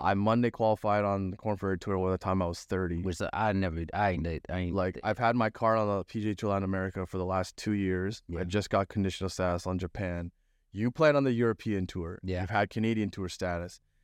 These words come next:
Speaker 1: And it's like, people have no idea how much work it took to even have those accolades to our name.
Speaker 2: Right.
Speaker 1: And, and that's the other thing is, like, we're in this new world of golf where it's dist-, we're distracted by the influencers and the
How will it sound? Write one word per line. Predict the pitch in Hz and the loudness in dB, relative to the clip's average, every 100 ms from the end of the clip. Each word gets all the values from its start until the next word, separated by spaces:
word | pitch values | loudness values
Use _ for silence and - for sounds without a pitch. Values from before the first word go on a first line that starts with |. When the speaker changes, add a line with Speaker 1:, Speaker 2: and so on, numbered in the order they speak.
| _ _ | _ _
Speaker 1:
And | 104 | -4
it's | 107 | 0
like, | 107 98 | 0 -2
people | - 123 123 | -2 2 4
have | 113 | 2
no | 107 107 107 | 2 2 2
idea | 104 92 104 101 95 92 _ _ _ _ | 0 0 2 2 2 -4 _ _ _ _
how | - 104 | -2 2
much | 107 98 | 2 0
work | 95 104 104 98 | 0 0 2 -2
it | - | -2
took | 104 - | -2 0
to | 101 98 | -2 0
even | 92 92 | -2 0
have | 101 98 | 0 0
those | 92 92 | 0 -4
accolades | - 101 - 92 90 - | -2 -2 -2 -4 -4 -6
to | - | -6
our | 90 | -4
name. | 90 95 92 90 - - | -2 -2 -2 -4 -8 -10
Speaker 2:
Right. | 85 50 - _ _ | -10 -10 -14 _ _
Speaker 1:
And, | 98 95 92 92 | -2 -2 0 -4
and | - 104 | -2 2
that's | 117 - | 2 2
the | 113 | 2
other | 117 113 | 2 4
thing | 107 98 | 2 0
is, | 92 | -2
like, | 90 | -2
we're | 104 | 0
in | 98 | 0
this | 98 92 | 0 -2
new | 101 | -2
world | 98 98 95 | 0 0 -2
of | 90 - | -4 -4
golf | 95 92 92 - | -2 0 -2 -4
where | 92 90 90 85 87 - _ _ _ _ _ _ _ _ - | -6 -4 -2 -4 -10 -20 _ _ _ _ _ _ _ _ -6
it's | 104 | -6
dist-, | - 101 - | -4 -6 -6
we're | 113 113 | -2 0
distracted | 104 101 117 110 107 110 92 | 0 0 4 4 4 -2 0
by | 95 92 90 | 0 0 -4
the | - | -4
influencers | 107 - 98 90 90 | -4 -2 -4 -2 -6
and | 87 | -6
the | 85 | -10